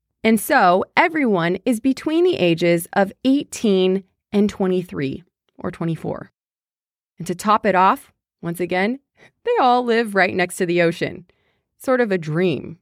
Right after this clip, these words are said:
right? My second year of college, I lived with six girls in an apartment that overlooked the ocean. We didn't have curtains, so when you walked into the living room, you just saw a vast expanse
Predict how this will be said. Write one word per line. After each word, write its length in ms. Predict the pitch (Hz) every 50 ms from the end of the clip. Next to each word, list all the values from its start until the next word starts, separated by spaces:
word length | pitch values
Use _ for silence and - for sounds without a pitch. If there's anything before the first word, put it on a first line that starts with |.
| _ _ _
right? 320 | - - 139 151 175 180 - 202 _ _ _ _ _ _ _ _ _ _ _ _ _ _ _ _
My 140 | - 180 196
second 340 | 214 - 220 202 208 226 185
year 160 | 208 214 208
of 80 | 208 208
college, 380 | - 220 190 196 202 208 196 - -
I 120 | 226 254
lived 220 | 262 262 269 240
with 160 | 247 262 - -
six 400 | - - - 349 - - - -
girls 480 | - 185 170 156 147 165 190 190 - _ - - - _ _ _ _ -
in 260 | 285 311 320 330 330
an 200 | - - 240 240
apartment 640 | 233 226 202 - 240 208 202 - - 160 156 175 196 -
that 180 | 208 202 - _ -
overlooked 520 | 233 254 240 254 262 247 208 185 180 -
the 140 | - 180 175
ocean. 460 | 151 139 160 - - - - - 170 _ _ _ _ _ _ _ _ -
We 80 | 190
didn't 220 | 196 190 190 196 214
have 160 | 190 165 160
curtains, 580 | - - 185 170 - - 220 262 330 - - - _ _ _ _ _ -
so 120 | - 294
when 140 | 285 302 311
you 100 | 311 294
walked 380 | 254 269 269 269 320 - -
into 260 | 311 269 285 277 - 247
the 100 | 233 220
living 320 | 214 254 269 262 240 208
room, 340 | 180 165 151 151 175 190 - _ _ _
you 120 | - 254 247
just 260 | 262 294 294 294 -
saw 240 | - 226 214 220 214
a 140 | - 220 226
vast 580 | 190 175 170 202 196 202 208 214 - - - -
expanse 640 | 208 196 - - - 175 165 160 175 175 - -